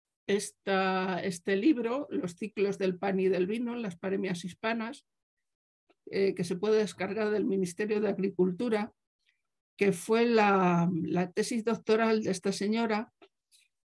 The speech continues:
y la verdad es que su, hizo un gran trabajazo, tanto, tanto del vino como del pan.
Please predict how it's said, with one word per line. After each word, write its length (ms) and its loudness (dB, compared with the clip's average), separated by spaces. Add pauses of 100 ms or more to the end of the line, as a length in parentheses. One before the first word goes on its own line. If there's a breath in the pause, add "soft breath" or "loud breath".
y 520 4
la 140 6
verdad 400 4
es 140 -2
que 340 2
su, 560 2
hizo 200 0
un 80 0
gran 300 0
trabajazo, 800 -2
tanto, 800 0
tanto 300 -2
del 180 4
vino 480 2
como 240 0
del 200 -2
pan. 280 -4